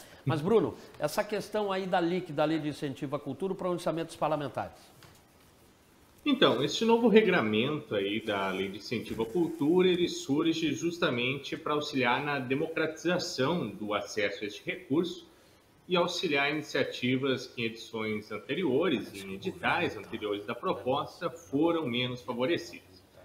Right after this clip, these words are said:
Speaker 2: E por muitas vezes a gente sabe que as mesmas iniciativas, em função do seu destaque no meio gaúcho,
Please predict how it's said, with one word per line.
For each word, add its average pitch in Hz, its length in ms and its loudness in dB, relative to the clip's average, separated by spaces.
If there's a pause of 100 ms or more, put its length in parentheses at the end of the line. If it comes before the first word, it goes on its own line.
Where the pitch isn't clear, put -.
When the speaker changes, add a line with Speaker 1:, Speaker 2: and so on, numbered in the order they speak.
(220)
Speaker 2:
E 247 60 -12
por 254 160 2
muitas 240 340 2
vezes 151 320 2
a 131 40 -4
gente - 240 -6
sabe 123 420 -2
que - 160 -6
as 107 220 -2
mesmas 123 520 0
iniciativas, 117 920 -2
em - 80 -8
função 110 440 -10
do 110 120 -12
seu 120 180 -4
destaque 165 760 -4
no 202 100 -10
meio 107 180 -4
gaúcho, 135 520 -2